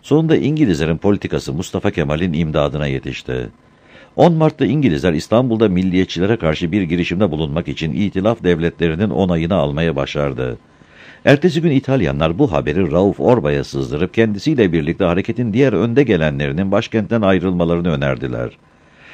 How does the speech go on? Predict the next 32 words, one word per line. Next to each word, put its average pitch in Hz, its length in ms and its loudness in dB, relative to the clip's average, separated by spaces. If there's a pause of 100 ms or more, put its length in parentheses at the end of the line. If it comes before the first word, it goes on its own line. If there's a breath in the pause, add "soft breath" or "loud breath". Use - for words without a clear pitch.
(200 loud breath)
Rauf 160 280 6
Orbay 139 320 4
Mustafa 90 400 -2
Kemal'e 80 400 0
bilgi 80 280 -2
verirken 73 460 -2 (220 loud breath)
haber 127 280 4
sızdırmanın 117 640 0
amacının 87 480 0
milliyetçilerden 92 880 0
kurtulup 90 460 -2 (280 loud breath)
damat 95 380 2
Ferit'i 104 340 -2
başa 90 180 0
geçirmek 92 480 -2
olabileceğinden 80 760 0
kuşkulandığını 76 680 -4
söyledi. 65 540 -6 (600 soft breath)
Bu 175 120 4
nedenle 76 400 0
İstanbul'da 82 580 -2
kalıp 76 300 -4
Salih 92 340 0
Paşa'nın 110 460 -2
rengi 101 300 0
belli 98 260 2
olmayan 101 380 4
hükümetini 82 520 -2
yenilgiye 104 460 0
uğratmak 101 420 2
için 101 200 -6
çabalayacaktı. 71 1040 -2